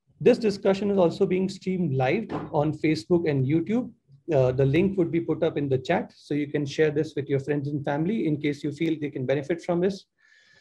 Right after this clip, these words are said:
A recorded version of this webinar will also be available on the YouTube, uh, which you can, uh,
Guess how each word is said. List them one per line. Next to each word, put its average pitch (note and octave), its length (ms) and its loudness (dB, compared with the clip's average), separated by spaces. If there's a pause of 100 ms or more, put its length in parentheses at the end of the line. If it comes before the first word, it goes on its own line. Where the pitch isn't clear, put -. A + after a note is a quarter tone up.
(160)
A D#3 100 2
recorded F#3+ 460 6
version F3+ 300 6
of F3+ 120 4
this F#3+ 460 0
webinar D#3+ 400 2
will D#3+ 140 4
also D3+ 240 0
be D3+ 140 0
available C#3+ 460 0
on C3+ 120 2
the B2 180 0
YouTube, F3+ 400 0 (1040)
uh, C3+ 300 2 (260)
which D3 300 -4
you D#3+ 80 0
can, C#3 420 0
uh, C3 360 2